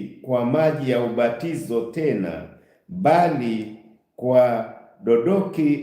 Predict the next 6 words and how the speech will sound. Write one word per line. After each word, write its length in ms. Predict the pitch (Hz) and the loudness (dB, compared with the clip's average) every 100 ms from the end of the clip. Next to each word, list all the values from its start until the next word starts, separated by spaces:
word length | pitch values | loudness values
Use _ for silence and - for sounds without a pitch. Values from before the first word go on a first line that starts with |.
| - | -6
la 140 | 131 117 | -2 -2
padre 1000 | 117 127 117 101 95 101 98 90 87 - _ _ _ _ _ | 0 0 2 0 -2 -6 -4 -6 -10 -18 _ _ _ _ _
katika 460 | 107 - 147 147 | -8 -4 -2 -2
sanduku 920 | 151 131 127 131 175 170 131 117 - 120 | 0 0 0 0 -2 -2 -2 -2 -4 -2
la 160 | 113 113 | 0 2
maungamo. 1040 | 110 110 110 110 110 101 87 85 80 80 | 2 0 0 -2 0 0 0 -4 -10 -12